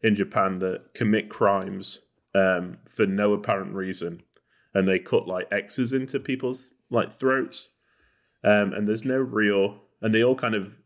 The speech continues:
admit to them, you know, but this one detective, like, he thinks there's something that connects them all. Um, and it kind of goes down this weird rabbit hole of, like, uh, like, inner, like,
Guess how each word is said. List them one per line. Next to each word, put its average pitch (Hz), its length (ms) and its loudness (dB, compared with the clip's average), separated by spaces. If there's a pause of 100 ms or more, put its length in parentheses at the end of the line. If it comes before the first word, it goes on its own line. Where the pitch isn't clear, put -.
(180)
admit 104 320 2
to 117 120 -6
them, 98 360 -4 (180)
you 107 140 0
know, 85 200 0 (460)
but 107 100 6
this 101 160 0
one 104 140 -2
detective, 95 600 -4 (240)
like, - 180 -16
he 120 100 -14
thinks 113 320 -6
there's 104 220 -10
something 104 520 -8 (220)
that 113 120 -6
connects 110 440 -4
them 104 160 0
all. 101 400 -4 (520)
Um, 98 460 2
and 104 100 -2
it - 160 -4
kind 110 140 0
of 101 80 -2
goes 101 200 0
down 101 200 0
this 92 180 -8
weird 95 460 -4
rabbit 92 280 0
hole 90 360 -4
of, 80 160 -8
like, 87 380 -8 (880)
uh, 85 360 0 (600)
like, 98 240 -2
inner, 92 440 -2 (1600)
like, - 180 -12